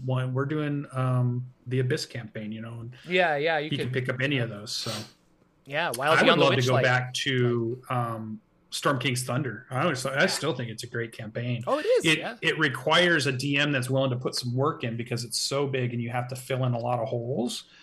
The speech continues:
Speaker 1: But it's still really cool if you're looking for a really cool adventure that's an official adventure to run. Storm King's Thunder
Speaker 2: Yeah.
Speaker 1: is still really cool, too.
Speaker 2: And,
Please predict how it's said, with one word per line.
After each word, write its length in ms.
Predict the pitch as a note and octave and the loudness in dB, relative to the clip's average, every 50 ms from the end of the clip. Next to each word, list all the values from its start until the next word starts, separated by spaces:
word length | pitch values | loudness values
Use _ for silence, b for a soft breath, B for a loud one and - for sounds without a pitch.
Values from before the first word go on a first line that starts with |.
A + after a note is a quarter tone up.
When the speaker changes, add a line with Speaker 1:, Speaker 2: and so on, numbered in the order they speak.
| b b b b b b _ _ _ - | b b b b b b _ _ _ -2
Speaker 1:
But 120 | C#3+ C3+ C3+ | 0 2 2
it's 120 | C3 B2 | 2 0
still 380 | - - - - D#3+ D3+ C#3 B2 | -2 -2 0 2 2 2 2 2
really 360 | A#2+ B2 C3 C3 B2 A2+ - - | 2 2 2 2 2 0 -6 -8
cool 280 | - - C3+ B2 A#2 A2+ | -4 0 0 0 0 -2
if 60 | - C3 | -4 -6
you're 80 | A2+ | -8
looking 240 | A2+ A2+ - - B2 | -8 -8 -8 -8 -6
for 140 | - A#2+ A2 | -4 -4 -4
a 40 | G#2 | -4
really 300 | G#2+ A#2 A#2+ A#2 A2+ A2 | -2 -2 -2 -2 -2 -4
cool 240 | - - A#2+ A#2 | -6 -6 -6 -6
adventure 360 | G#2+ G#2+ A2 A2+ A2 - - A#2 | -6 -6 -6 -6 -6 -6 -6 -6
that's 260 | A2 A2 G#2+ - - | -6 -6 -8 -8 -8
an 60 | B2 | -10
official 600 | - - - - B2+ B2 - B2 A2+ A2 A2 - - | -10 -6 -4 -4 -2 -2 -2 -4 -6 -8 -8 -8 -8
adventure 380 | C3 A#2+ A#2+ A#2 A#2 - A#2 | -6 -6 -6 -6 -6 -6 -8
to 80 | G2+ G2+ | -10 -8
run. 420 | G#2+ A#2+ A#2 A2+ G#2+ G#2+ G#2 G2+ - _ _ _ | -8 -8 -8 -8 -8 -10 -12 -14 -16 _ _ _
Storm 260 | - - - - D3+ C#3 | -14 -8 -6 -4 -4 -4
King's 240 | B2 C#3 B2 B2+ | -2 -4 -4 -4
Thunder 160 | - B2 A2+ A2 | -4 -8 -8 -10
Speaker 2:
Yeah. 60 | G2+ | -10
Speaker 1:
is 80 | G2+ | -10
still 180 | - - A#2+ G#2+ | -10 -10 -10 -10
really 240 | G2+ G2+ G2+ G2+ G#2 | -10 -12 -12 -14 -18
cool, 200 | - - - G#2 | -18 -18 -18 -14
too. 100 | - - | -4 2
Speaker 2:
And, 180 | D3+ F#3+ - | 2 2 2